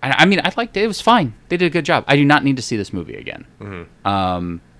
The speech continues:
Speaker 1: I have no interest in seeing this movie again.
Speaker 2: <laughs>
Speaker 1: Uh, maybe Blu-ray. If I get a screener of it on Blu-ray, I'd be curious to see how it looks at home.
Speaker 2: Right.
Speaker 1: Um, but what's their next one? Do you know what the, what's the next live action? Do you know?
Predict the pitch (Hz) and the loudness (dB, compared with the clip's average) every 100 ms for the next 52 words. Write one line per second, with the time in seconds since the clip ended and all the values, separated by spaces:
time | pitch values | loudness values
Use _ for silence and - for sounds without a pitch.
0 | - - 104 95 101 117 165 87 - 80 | -20 -6 -4 -2 -2 -2 -6 -10 -12 -16
1 | - - - - 85 - - 80 71 - | -16 -16 -14 -12 -12 -14 -12 -8 -8 -8
2 | - 95 107 87 - _ - - 113 143 | -8 -6 -6 -8 -10 _ -20 -4 6 6
3 | 143 92 104 127 151 185 - - - - | 6 2 0 2 0 -4 -12 -20 -20 -16
4 | - 127 127 117 - - 113 113 127 120 | -2 2 4 2 0 -4 -2 0 0 0
5 | 107 95 104 120 131 98 - 104 98 - | -2 -2 -2 0 0 -2 -4 -2 -2 -4
6 | 98 101 95 87 80 - 82 - 82 98 | -8 -4 -2 -2 -6 -10 -12 -10 -8 -8
7 | 123 - 98 87 - _ - 90 87 82 | -10 -8 -6 -6 -12 _ -4 -2 -2 -6
8 | - - - - _ _ _ _ _ _ | -10 -12 -16 -20 _ _ _ _ _ _
9 | _ _ _ _ - 123 139 - 151 123 | _ _ _ _ -4 2 2 4 2 2
10 | 139 - 82 87 110 101 104 - 104 107 | 0 -6 -6 -2 0 0 0 0 0 -4
11 | - 120 107 104 104 98 101 - - - | -4 -4 -4 -4 -4 -2 -2 -6 -12 -14
12 | - 90 | -8 -6